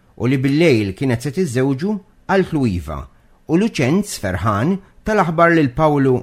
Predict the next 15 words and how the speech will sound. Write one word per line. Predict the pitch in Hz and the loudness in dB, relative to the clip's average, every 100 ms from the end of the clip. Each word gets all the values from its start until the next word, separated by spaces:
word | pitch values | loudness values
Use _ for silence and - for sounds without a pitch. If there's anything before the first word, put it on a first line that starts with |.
| - | -4
u | 156 | -2
lil | 165 139 | -2 0
Dungejtan | 147 127 120 107 107 82 76 78 - _ _ - | 0 2 2 0 0 -2 -4 -10 -14 _ _ -8
li | 190 | -6
kellu | 196 127 123 | 0 0 2
jżewwiġhom. | 113 104 98 92 82 62 76 - _ _ _ _ _ | 0 -2 -4 -4 -6 -10 -14 -18 _ _ _ _ _
Sadattant | - 123 156 - 143 214 - | -4 -2 0 2 2 2 -2
Censu | - 127 139 135 196 | -4 0 0 0 -4
kien | 202 208 | -2 0
għand | 196 196 | 0 0
l-awditur | 208 208 220 233 95 82 - _ _ _ | -2 -2 -2 -2 -2 -6 -14 _ _ _
u | - | -4
lil | 117 131 | 0 0
bintu | 185 214 170 | 0 0 2
Marietta | 120 110 135 120 - 87 143 | 2 2 0 -2 -4 -6 -6